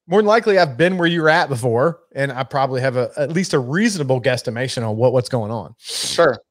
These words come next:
Speaker 2: right.
Speaker 1: And I saw you guys' channel, and I saw the rate you were growing, and I'm like, "Oh, dude, these, these guys, this is where they're gonna be." And you're like, "Oh, thanks, buddy, but I don't think so." I'm like, "All right, bitch, let's just sit back and watch."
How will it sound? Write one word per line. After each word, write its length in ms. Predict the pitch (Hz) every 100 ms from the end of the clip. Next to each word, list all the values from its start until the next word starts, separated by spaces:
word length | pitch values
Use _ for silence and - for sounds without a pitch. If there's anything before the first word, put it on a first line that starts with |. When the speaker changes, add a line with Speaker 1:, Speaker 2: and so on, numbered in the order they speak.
| _
Speaker 2:
right. 240 | 127 123 185
Speaker 1:
And 80 |
I 120 | 175 165
saw 260 | - 262
you 120 | 254 185
guys' 200 | 165 139
channel, 500 | 185 202 139 120 -
and 80 | 143
I 80 | 131
saw 220 | - 180
the 100 | 147
rate 220 | 135 156
you 100 | 143
were 100 | 127
growing, 540 | 113 143 147 110 107 - _ _ _ _ -
and 80 | 131
I'm 80 |
like, 160 | 120 113
"Oh, 160 | 120 104
dude, 200 | 110 101
these, 260 | 113 104
these 180 | 123 113
guys, 280 | 120 107 98
this 140 | 117
is 100 | 139
where 140 | 127 120
they're 140 | 110
gonna 160 | 107 101
be." 140 | 127
And 40 | 110
you're 100 | 127
like, 160 | 120
"Oh, 160 | 135 127
thanks, 320 | - 139 131
buddy, 340 | - 127 127 123
but 120 | 117
I 60 | 135
don't 140 | 127
think 220 | 127 123
so." 160 | 117 123
I'm 100 | 123
like, 200 | 120 117
"All 60 |
right, 200 | 196 285
bitch, 300 | 220 233 - -
let's 220 | 202 196
just 260 | 233 -
sit 180 | - 226
back 220 | 247 247 -
and 80 |
watch." 320 | 175 156 -